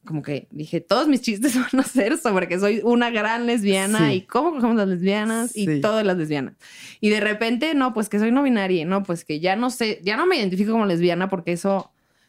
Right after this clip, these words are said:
Speaker 1: pues también siento que limita mi orientación sexual".
Speaker 2: Ok.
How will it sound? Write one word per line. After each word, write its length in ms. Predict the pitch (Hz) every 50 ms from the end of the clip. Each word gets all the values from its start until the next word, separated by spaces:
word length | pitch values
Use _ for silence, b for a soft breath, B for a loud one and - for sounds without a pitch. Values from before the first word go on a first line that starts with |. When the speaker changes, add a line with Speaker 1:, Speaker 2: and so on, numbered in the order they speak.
| _
Speaker 1:
pues 160 | - 214 226
también 300 | 226 247 240 247 254 262
siento 180 | 254 285 254 311
que 140 | 311 330 262
limita 380 | 220 220 202 196 190 190 - 208
mi 360 | 220 202 185 165 151 131 - _ _ _ _
orientación 680 | 190 185 185 185 180 170 165 165 180 - 180 175 175
sexual". 560 | 190 202 180 175 - - 185 160 131 82 - - _ _
Speaker 2:
Ok. 240 | - 165 151 -